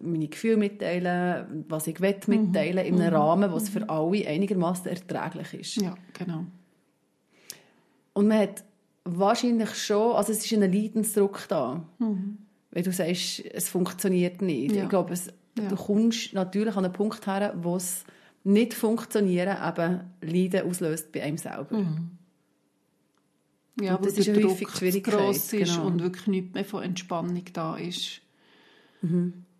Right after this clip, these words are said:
Speaker 2: Und man die Schuld bei sich sucht, immer wieder.
Speaker 1: Mhm.
Speaker 2: Ich habe es falsch gemacht.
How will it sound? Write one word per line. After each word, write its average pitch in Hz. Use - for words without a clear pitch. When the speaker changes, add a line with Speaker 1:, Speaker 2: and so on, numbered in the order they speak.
Speaker 2:
Und 226
man -
die -
Schuld 202
bei 214
sich 214
sucht, -
immer 214
wieder. 226
Speaker 1:
Mhm. 196
Speaker 2:
Ich 180
habe 196
es -
falsch -
gemacht. -